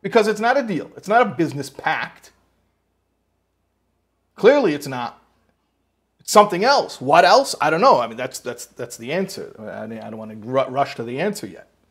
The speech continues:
Now, I'll give you an answer, but it, it, it's, it's not entirely satisfying. An answer would be you could answer it like the Marpa LaNefesh.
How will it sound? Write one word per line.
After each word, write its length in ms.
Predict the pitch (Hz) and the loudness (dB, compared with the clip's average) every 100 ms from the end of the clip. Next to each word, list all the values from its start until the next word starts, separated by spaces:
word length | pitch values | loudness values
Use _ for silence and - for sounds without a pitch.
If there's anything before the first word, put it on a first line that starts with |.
| _ _ _ _ _ _ _ _ _ _ _ _ _ - | _ _ _ _ _ _ _ _ _ _ _ _ _ 0
Now, 280 | 196 - - | 2 2 0
I'll 260 | - 202 262 | 2 4 4
give 200 | 294 285 | 0 -6
you 300 | 220 214 208 | -4 -4 -2
an 280 | 180 180 180 | -2 0 0
answer, 680 | 156 151 165 - 226 247 233 _ _ _ _ _ _ _ _ _ - | -2 -4 -4 0 0 0 -4 _ _ _ _ _ _ _ _ _ 0
but 160 | 160 | 2
it, 160 | 170 170 | 2 -2
it, 140 | 170 | -6
it's, 220 | 170 151 - | -6 -8 -8
it's 140 | 156 185 | -6 0
not 200 | 220 220 | 2 2
entirely 520 | 190 170 180 170 147 | 2 4 4 4 0
satisfying. 680 | - 135 120 - 113 87 - _ _ _ _ _ _ _ _ _ _ _ _ _ | 0 -2 -2 -8 -12 -12 -14 _ _ _ _ _ _ _ _ _ _ _ _ _
An 300 | - 277 330 | -4 2 2
answer 640 | 320 202 185 175 - 165 165 | 0 -4 -4 -4 -4 -2 0
would 260 | 175 165 | 0 0
be 80 | 170 | 0
you 120 | 180 | -6
could 220 | 175 190 | -2 -2
answer 380 | 214 226 226 214 | -2 -4 -2 0
it 80 | 196 | 0
like 180 | 180 160 | 0 0
the 60 | |
Marpa 360 | 160 160 170 165 | 2 6 6 6
LaNefesh. 800 | 151 139 127 127 - 147 - - | 2 2 -2 -4 -2 -4 -6 -12